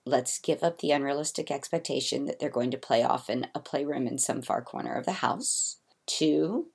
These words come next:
kids are always overwhelmed with too many toys. So let's edit down either the total number, yes, but also the access to how many are out at a time. And that's with the invention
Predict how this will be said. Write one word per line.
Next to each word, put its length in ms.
kids 260
are 260
always 600
overwhelmed 500
with 120
too 160
many 240
toys. 600
So 180
let's 420
edit 420
down 580
either 540
the 160
total 360
number, 520
yes, 640
but 240
also 380
the 200
access 720
to 200
how 200
many 280
are 280
out 180
at 100
a 60
time. 480
And 220
that's 480
with 140
the 100
invention 720